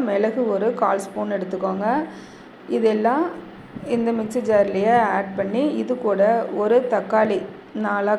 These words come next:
கட் பண்ணி ஆட் பண்ணிக்கோங்க. ஆட் பண்ணிட்டு இது கூட கொஞ்சமா கல்லுப்பு ஆட் பண்ணி இதை வந்து கொரகொரப்பா அரைச்சு எடுத்துக்கலாம். அதாவது தொக்கு பதத்துல கொரகொரப்பா தான் இருக்கணும், ரொம்ப நைஸா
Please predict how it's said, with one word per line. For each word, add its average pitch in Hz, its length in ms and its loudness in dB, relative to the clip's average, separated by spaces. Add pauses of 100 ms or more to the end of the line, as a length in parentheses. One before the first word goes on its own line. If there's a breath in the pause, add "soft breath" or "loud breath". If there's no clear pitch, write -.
கட் 190 240 -2
பண்ணி 214 260 -2 (280)
ஆட் 190 180 -4
பண்ணிக்கோங்க. 185 500 -2 (680 loud breath)
ஆட் 208 200 0
பண்ணிட்டு 202 360 0 (760)
இது 240 100 -2 (120)
கூட 214 140 -2 (120)
கொஞ்சமா 226 440 0 (100)
கல்லுப்பு 220 420 0
ஆட் 190 220 -4
பண்ணி 208 240 -4 (240)
இதை 208 120 -2 (100)
வந்து 214 140 -2 (120)
கொரகொரப்பா 202 480 0 (100)
அரைச்சு 190 300 -2
எடுத்துக்கலாம். 196 580 -2 (420 loud breath)
அதாவது 208 240 4 (140)
தொக்கு 220 320 -2
பதத்துல 208 360 0 (600 loud breath)
கொரகொரப்பா 214 560 2
தான் 208 160 -2
இருக்கணும், 196 420 -2 (240)
ரொம்ப 214 360 0
நைஸா 214 300 -2